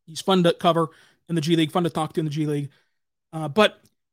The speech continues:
you know, in this game, I thought that he showed, you know, why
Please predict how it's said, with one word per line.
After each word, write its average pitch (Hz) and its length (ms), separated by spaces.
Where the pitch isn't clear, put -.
you 240 120
know, 262 40
in 269 120
this - 160
game, 277 200
I 208 60
thought 220 180
that 214 80
he 202 60
showed, 190 560
you 180 100
know, 156 80
why 175 640